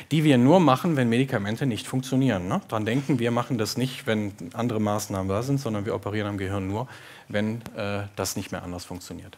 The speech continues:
Nun, was macht die tiefe Hirnstimulation genau auf der basalen Ebene, ich habe Ihnen das eben erzählt. Früher haben wir geglaubt, wenn wir eine Elektrode ins Gehirn reinstecken, dann produzieren wir sowas wie eine funktionelle Läsion. Äh, das heißt, wir sch-,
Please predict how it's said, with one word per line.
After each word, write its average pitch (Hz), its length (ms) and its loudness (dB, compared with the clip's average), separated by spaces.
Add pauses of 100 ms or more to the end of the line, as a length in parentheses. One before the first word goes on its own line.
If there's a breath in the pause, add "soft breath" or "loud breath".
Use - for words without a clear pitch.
Nun, 92 180 -6
was 120 200 0
macht 160 180 4
die 160 60 0
tiefe 131 240 -2
Hirnstimulation 156 720 0
genau 120 320 4
auf - 220 0
der 98 240 0 (360)
basalen 107 460 2
Ebene, 165 300 -2
ich 135 120 -4
habe 117 140 -4
Ihnen 110 80 0
das 98 120 -4
eben 110 200 -8
erzählt. 123 320 -6 (500 loud breath)
Früher 170 340 10
haben 165 160 6
wir 151 140 6
geglaubt, 123 400 4
wenn 120 120 2
wir 117 60 0
eine 117 100 0
Elektrode 123 500 0
ins 107 260 -4
Gehirn 104 300 -2
reinstecken, 131 580 -4
dann 107 180 -2
produzieren 110 640 -4
wir 104 80 0
sowas 104 380 -2
wie 107 120 -4
eine 98 340 -2
funktionelle 95 600 -4
Läsion. 80 560 -10 (840 loud breath)
Äh, 95 200 -4 (100)
das 101 200 0
heißt, 98 320 2
wir 98 240 -4
sch-, - 180 -6